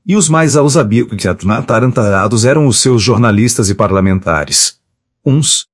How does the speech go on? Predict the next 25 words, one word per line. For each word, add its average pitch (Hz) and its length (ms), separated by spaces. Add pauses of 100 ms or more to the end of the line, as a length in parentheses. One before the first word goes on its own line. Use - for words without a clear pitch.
(160)
apoiavam, 98 800
outros - 560
combatiam 104 640
ou, 117 220 (100)
ainda, 110 500
ora 92 220
apoiavam, 104 760
ora 92 220
combatiam. 95 640 (640)
Essa 165 240
desordem 120 520
nos 104 180
arraais 101 540
políticos, 127 640 (180)
essa 135 200
interrupção 127 560
do 98 100
trilho 117 400
guiador, 107 560
excitava 120 480
os 98 180
ânimos 110 360
dos 104 160
legisladores, 104 800
preocupados, 117 880